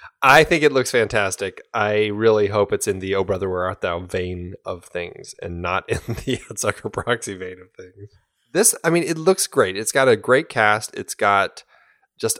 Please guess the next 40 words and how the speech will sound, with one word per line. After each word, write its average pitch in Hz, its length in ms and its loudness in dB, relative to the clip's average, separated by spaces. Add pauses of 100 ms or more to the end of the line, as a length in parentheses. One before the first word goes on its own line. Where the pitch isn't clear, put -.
a 110 80 -8
funny, 143 580 -6
funny 98 360 -6
story. 87 580 -8 (220)
Everybody 104 640 -4
looks 98 540 -4
like 92 260 -8
they're 90 240 -4
just - 380 -12 (100)
solid. 90 480 -4
Josh - 280 -6
Brolin 95 500 -2 (320)
really 101 380 -2
looks 90 200 -14
like 95 160 -10
he's 92 140 -14
gonna 90 160 -10
be, 87 280 -14
uh, 80 120 -10 (540)
carrying 104 340 -2
this 90 160 -8
thing. 92 220 -8
And 139 100 -4
he 156 240 -4
plays 202 480 -2 (100)
Eddie 139 200 0
Mannix, 110 680 -2 (100)
which 107 220 -8 (100)
I 117 200 0
think 110 200 -6
is 98 100 -12
very 98 240 -4
interesting 127 600 -4 (380)
because 113 300 0 (180)
there 113 200 -2 (100)
is 139 180 -2
a 120 80 -2
real 117 520 2
Eddie 107 240 -4
Mannix 107 680 -4